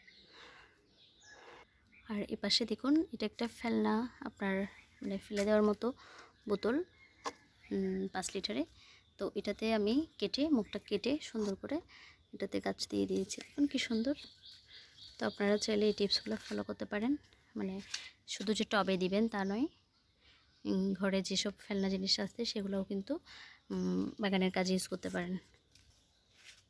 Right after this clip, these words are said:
তো আমার এটাও দেখ-, দেখেন, এটাও কিন্তু রঙের একটা পট, এই পটেও আমি একটা ফুলের গাছ দিয়ে দিয়েছি।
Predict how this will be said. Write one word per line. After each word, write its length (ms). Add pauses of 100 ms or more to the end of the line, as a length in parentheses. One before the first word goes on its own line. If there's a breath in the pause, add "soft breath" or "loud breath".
(160)
তো 100
আমার 340
এটাও 280
দেখ-, 280 (120)
দেখেন, 300 (1160 loud breath)
এটাও 160
কিন্তু 240
রঙের 280
একটা 200 (120)
পট, 440 (420)
এই 120
পটেও 320
আমি 180
একটা 240 (1200 loud breath)
ফুলের 320
গাছ 240
দিয়ে 160
দিয়েছি। 360